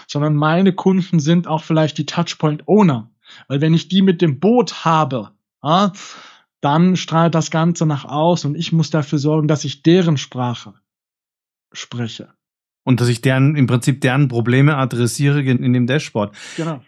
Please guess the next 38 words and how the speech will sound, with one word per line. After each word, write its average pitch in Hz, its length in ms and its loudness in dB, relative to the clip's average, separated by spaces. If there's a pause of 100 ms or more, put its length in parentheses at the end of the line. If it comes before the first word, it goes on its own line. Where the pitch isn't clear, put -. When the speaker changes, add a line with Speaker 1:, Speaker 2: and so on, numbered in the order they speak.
Speaker 2:
Auf - 160 -6
der 165 140 -4
einen 233 160 2
Seite 226 240 0
kann 190 240 2
ja 180 100 4
jetzt - 560 -2
die 151 80 -2
neue 170 320 2
Technologie 147 680 0
und 131 100 0
auch 123 180 -4
so, 131 220 -2
das - 180 -6
Dashboard 110 560 -4
geht 113 180 -8
ja 156 120 -4
unfassbar 165 640 0
viel 131 240 -6
schneller 143 440 0
als 120 200 -6
noch 107 140 -10
vor - 180 -16
zehn 85 240 -10
Jahren. 87 420 -8 (120)
Technologisch 185 760 2 (440)
kann 190 200 -2
man 185 200 0
da 170 200 0
ja 165 240 0
doch 180 420 -4
eine 156 240 -4
ganze 165 460 -2
Reihe 156 420 -2
mehr 147 760 0
machen. 127 380 -2
Gibt's 175 240 -4
noch 175 220 0